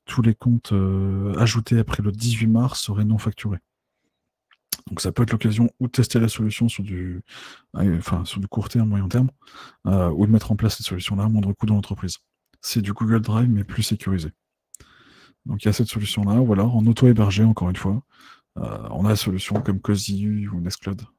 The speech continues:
Alors, ça. Hop, je rebascule sur cet écran-là. Voilà. Vous avez Cozy Cloud.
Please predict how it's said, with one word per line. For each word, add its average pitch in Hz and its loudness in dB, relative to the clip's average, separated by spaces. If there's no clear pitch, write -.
Alors, 71 -20
ça. - -14
Hop, 180 6
je - -6
rebascule 127 4
sur - -6
cet - -8
écran-là. - -6
Voilà. 95 -8
Vous 107 -4
avez 104 -2
Cozy 117 -6
Cloud. 110 -10